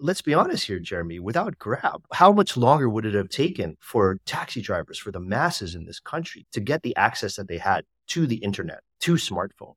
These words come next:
I actually don't know the answer to that because I'll tell you what, in twenty twelve, there was no drivers with smartphones. And today, by the way, in the Philippines, I think the internet penetration is, like, very high.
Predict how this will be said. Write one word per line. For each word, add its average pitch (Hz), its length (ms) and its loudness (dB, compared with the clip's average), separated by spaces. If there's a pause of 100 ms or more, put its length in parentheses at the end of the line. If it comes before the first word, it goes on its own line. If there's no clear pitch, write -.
I 143 80 -2
actually 165 220 -4
don't 151 200 0
know 143 140 -2
the 127 140 -2
answer 156 240 -6
to - 80 -20
that - 160 -12 (160)
because 110 180 2
I'll 95 100 0
tell 160 160 2
you 113 140 2
what, 113 300 2
in 98 100 -4
twenty 120 260 0
twelve, 120 360 0 (100)
there 98 140 0
was 80 160 -8
no 110 220 4
drivers 98 500 6
with 87 140 -10
smartphones. - 480 -6 (260)
And 110 100 -2
today, 165 360 6
by 117 180 6
the 104 80 4
way, 104 280 6
in 98 120 -4
the 95 60 -4
Philippines, 95 640 -6
I 110 80 -12
think 127 160 -14
the 90 260 -4
internet 104 400 -6
penetration 98 580 -8
is, 82 140 -10
like, 80 140 -6
very 95 340 4
high. 85 400 -2